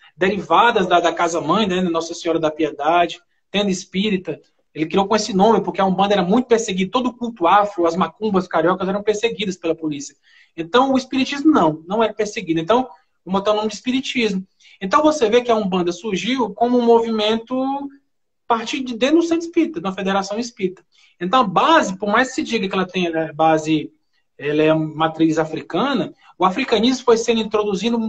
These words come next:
ao longo do tempo. Várias casas foram traduzindo, trazendo elementos do candomblé, é, da Jurema, né, que é mais indígena aqui do Norte e Nordeste.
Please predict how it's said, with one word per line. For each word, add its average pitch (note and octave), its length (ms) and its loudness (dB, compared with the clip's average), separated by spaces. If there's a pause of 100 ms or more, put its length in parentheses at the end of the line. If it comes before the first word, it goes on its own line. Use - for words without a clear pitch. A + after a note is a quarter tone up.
(140)
ao A#3 120 4
longo C4 220 0
do D4+ 120 -2
tempo. C#4+ 520 -4 (540)
Várias C4+ 340 2
casas B3+ 300 0
foram C4+ 260 2
traduzindo, G#3+ 600 -2
trazendo G3 500 0
elementos G#3 400 2
do G3 80 -16
candomblé, F#3+ 800 0 (380)
é, D3 260 -6
da C#3+ 180 -8
Jurema, D#3+ 680 0 (300)
né, D#3 140 -2
que D#3 100 -4
é D3+ 40 -2
mais E3+ 220 2
indígena D#3+ 380 -4
aqui D#3+ 120 -8
do D#3 120 -6 (160)
Norte C#3+ 280 -8
e D3 40 -16
Nordeste. D3+ 580 0